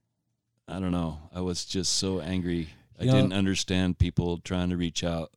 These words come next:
Speaker 1: and I know I, uh, I'm not, I'm embarrassed by that behavior, but I do have a justification.
Speaker 2: But that's a whole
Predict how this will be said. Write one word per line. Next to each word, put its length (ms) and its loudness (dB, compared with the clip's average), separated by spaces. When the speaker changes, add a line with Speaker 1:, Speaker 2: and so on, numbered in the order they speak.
Speaker 1:
and 280 -4
I 180 -4
know 360 -2
I, 260 -4
uh, 240 -6
I'm 100 0
not, 220 -2
I'm 100 -2
embarrassed 460 -2
by 140 -8
that 260 -10
behavior, 420 -4
but 260 -8
I 80 -8
do 240 -4
have 180 -4
a 60 -4
justification. 800 -14
Speaker 2:
But 100 -2
that's 240 2
a 80 4
whole 500 2